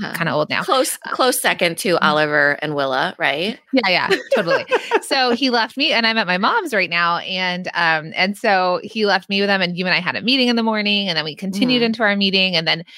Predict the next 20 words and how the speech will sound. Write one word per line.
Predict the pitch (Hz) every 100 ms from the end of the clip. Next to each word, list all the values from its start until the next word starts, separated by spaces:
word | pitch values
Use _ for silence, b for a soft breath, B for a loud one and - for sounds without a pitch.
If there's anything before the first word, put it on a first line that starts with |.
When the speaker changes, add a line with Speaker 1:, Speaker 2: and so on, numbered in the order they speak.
| B B
Speaker 2:
all | 196 202
of |
a | 202
sudden | - 185
it | 170
was, | 170
like, | 175 143 -
eleven | 202 185 185 196
thirty. | 196 151 156 151 135 180 170
And | 170
I |
was | 151 -
like, | - -
"Oh |
my | 190
God, | 180 147 - _
I | 196
don't | 202
think |
my, | 208